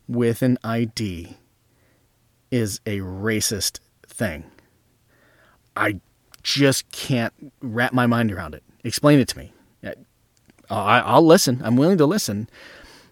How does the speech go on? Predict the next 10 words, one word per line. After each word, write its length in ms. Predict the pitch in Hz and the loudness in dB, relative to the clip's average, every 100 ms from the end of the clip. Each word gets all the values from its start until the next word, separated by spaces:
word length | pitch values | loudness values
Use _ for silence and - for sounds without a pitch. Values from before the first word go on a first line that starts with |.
| _ | _
But 240 | - 135 139 | -6 4 8
I've 460 | 135 135 120 113 123 _ - 147 127 | 8 8 4 -4 -12 _ -14 -8 -6
certainly 460 | - - 147 180 175 | -4 0 2 2 2
not 720 | 135 104 113 - - - - 147 113 | 2 2 -2 -4 -8 -12 -14 -14 -10
heard 320 | 131 123 135 - | -4 -2 -2 2
anybody 420 | 139 135 123 120 | 4 4 4 0
try 200 | - 120 | 0 0
to 60 | 117 | 2
articulate 640 | 123 - 127 - 123 113 | 0 0 -6 -2 -2 0
anything. 420 | 143 165 - - | 0 -2 -4 -10